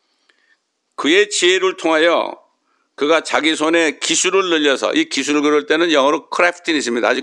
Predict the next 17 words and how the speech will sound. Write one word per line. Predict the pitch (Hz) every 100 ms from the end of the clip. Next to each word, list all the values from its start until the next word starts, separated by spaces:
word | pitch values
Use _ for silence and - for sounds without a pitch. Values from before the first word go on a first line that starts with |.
| -
교묘하게, | 151 156 170 135 143 - - - - - _ -
교묘하게 | - 151 170 175 160 156 170 170
사람들을 | 139 147 147 151 160
조종해서 | 147 135 135 120 123
이런 | 110 107
얘기죠. | 101 104 165 - - _ _ _ _
교묘하게 | - 135 160 156 147
이런 | 147 127 110 98 _
기술을 | - 151 170 185 180
늘려서 | 160 151 135 156 123 - - - -
자기 | - 143 165
마음속에 | 170 117 147 175 165 190 185 180
자신을 | - 156 180 180
높이고, | 160 156 151 175 156 110 - - _ _ - -
자신을 | 110 104 127
하나님이라고 | - 117 113 117 113
그러죠. | 104 104 110 135 135 101 67